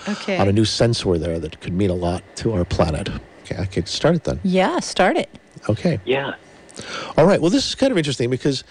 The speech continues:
Speaker 2: nasa has a, a great location on the space station to set up a lot of sensors, you know,
Speaker 1: Mm-hmm.
Speaker 2: and things and devices that can look out
Speaker 1: Really?
Speaker 2: into
Speaker 1: There's
Speaker 2: the
Speaker 1: still
Speaker 2: universe.
Speaker 1: room on the space station? It
Speaker 2: Well,
Speaker 1: looks so
Speaker 2: that's,
Speaker 1: crowded.
Speaker 2: well, that's what it's crowded
Speaker 1: Makes me
Speaker 2: with, is
Speaker 1: dizzy.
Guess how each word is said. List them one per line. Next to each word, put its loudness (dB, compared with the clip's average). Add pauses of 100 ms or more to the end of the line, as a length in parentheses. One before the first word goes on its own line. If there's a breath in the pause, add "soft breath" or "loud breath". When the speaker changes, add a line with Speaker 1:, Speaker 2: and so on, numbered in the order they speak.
Speaker 2:
nasa 2 (240)
has 0
a, -2 (100)
a -4
great 2 (280)
location 2
on -4
the -6
space 2
station -2
to -4
set 2
up 2
a 2
lot 2
of -4
sensors, -2 (160)
you 2 (120)
know, 6
Speaker 1:
Mm-hmm. 2
Speaker 2:
and 0
things 0
and -4
devices 2
that 0
can 2
look 2
out 0 (240 loud breath)
Speaker 1:
Really? 4
Speaker 2:
into 4
Speaker 1:
There's 2
Speaker 2:
the -4
Speaker 1:
still 4
Speaker 2:
universe. 0
Speaker 1:
room 0
on 0
the -2
space 0
station? -2
It 6
Speaker 2:
Well, 6 (120)
Speaker 1:
looks 2
so 2
Speaker 2:
that's, 0
Speaker 1:
crowded. -2
Speaker 2:
well, 4
that's 0
what 0
it's -4
crowded 2
Speaker 1:
Makes -2
me 0
Speaker 2:
with, -2
is -2
Speaker 1:
dizzy. -2